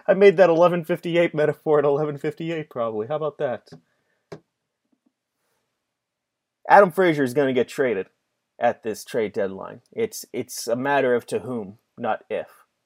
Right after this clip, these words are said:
He is going to be one of,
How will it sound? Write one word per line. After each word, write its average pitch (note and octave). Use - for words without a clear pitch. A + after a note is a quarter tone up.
He C3+
is C3+
going C#3+
to C3+
be B2+
one C3
of, B2+